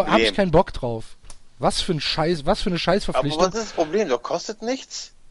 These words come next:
Speaker 1: Das Problem
Speaker 2: Der kostet
Speaker 1: ist, Enzo, dass es ein Signal ist an Leute, die vielleicht besser sind, die vielleicht wirklich ein Upgrade darstellen würden, die sich dann angucken, oh, die haben sich jetzt einen Rausch geholt, einen Höger und einen Rudnevs.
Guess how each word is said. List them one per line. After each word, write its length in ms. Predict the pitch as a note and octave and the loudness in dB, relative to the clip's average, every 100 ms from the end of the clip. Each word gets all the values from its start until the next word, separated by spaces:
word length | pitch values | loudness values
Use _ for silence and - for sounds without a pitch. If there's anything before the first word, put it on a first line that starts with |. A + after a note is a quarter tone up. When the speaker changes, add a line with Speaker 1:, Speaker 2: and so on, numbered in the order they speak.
| - - | -14 0
Speaker 1:
Das 200 | F#3+ - | 2 2
Problem 360 | - F3+ E3+ | -2 -4 0
Speaker 2:
Der 100 | C4 | 0
kostet 220 | D#4 A3 | 0 0
Speaker 1:
ist, 340 | F#3 B3 - - | -2 -2 -6 -6
Enzo, 440 | G#3 A#3+ G3+ A#3+ - - - | -6 -4 -2 -4 -6 -18 -6
dass 180 | F3 F3+ | -2 -2
es 160 | A3 F3+ | -2 -4
ein 120 | F3 | -6
Signal 580 | D3 D3 D#3+ F#3 C4+ A#3 | -6 -4 -2 0 0 -2
ist 360 | E3+ B3+ - - | -4 -6 -8 -6
an 160 | E3+ | -4
Leute, 560 | E3 F3+ A#3+ - G3+ C4+ - _ - - - | -2 0 -2 -2 -4 -4 -8 _ -20 -20 -16
die 320 | D#3+ G#3 F3 | -8 -8 -4
vielleicht 600 | - F#3 E3+ G3+ A#3+ - | -2 0 -2 -4 -6 -6
besser 360 | G3+ A#3 - D3+ | -6 -4 -4 -4
sind, 280 | C#3+ F#3+ - | -4 -8 -10
die 140 | F3 F#3+ | -10 -8
vielleicht 420 | - F3 F3+ - | -6 -4 -6 -4
wirklich 320 | A#3 - F3 | -6 -4 -10
ein 80 | E3+ | -8
Upgrade 480 | F3+ - - C#3+ C#3+ - _ _ - _ - - - _ | -8 -8 -6 -4 -6 -12 _ _ -20 _ -20 -20 -20 _
darstellen 720 | A#2 E3 A3+ - - C3 C3 A#2+ | -8 -4 -4 -6 -4 -4 -4 -4
würden, 340 | C3+ D3 G3+ - - - | -4 -4 -8 -14 -20 -8
die 120 | F#3 | -6
sich 160 | F#3+ F#3 | -4 -2
dann 120 | F3+ | -4
angucken, 480 | D#3+ G#3 - F3+ D#3+ | -2 -4 -4 -4 -6
oh, 240 | C4 D4 D3+ | -2 0 0
die 160 | D3+ | -2
haben 160 | F3+ F#3 | -4 -6
sich 200 | D3+ C3+ | -10 -8
jetzt 280 | C#3+ B2 D3 | -8 -8 -10
einen 80 | B2 | -4
Rausch 360 | E3 G#3+ - | -2 -2 -4
geholt, 360 | - A#2+ B2+ F#3+ | -6 -4 -4 -6
einen 160 | D#3+ C#3 | -4 -2
Höger 440 | D4 G#3 F3 G#3 | -2 0 -2 -2
und 200 | D4 D#4 | -6 -8
einen 100 | C4 | -6
Rudnevs. 440 | A#3+ - D3 A#2+ | -6 -6 -10 -10